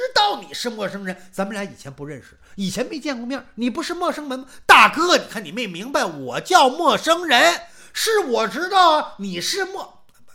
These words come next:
等，等，等，等，等会儿，大哥，等会儿，走进一个误区，大哥，我呀，江湖名称，人家叫我陌生人。”嗨，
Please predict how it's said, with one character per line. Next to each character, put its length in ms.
等， 120
等， 160
等， 200
等， 160
等 120
会 120
儿， 120
大 120
哥， 80
等 200
会 60
儿， 100
走 200
进 220
一 60
个 80
误 200
区， 380
大 100
哥， 300
我 260
呀， 240
江 380
湖 200
名 380
称， 400
人 320
家 100
叫 280
我 340
陌 540
生 360
人。” 400
嗨， 840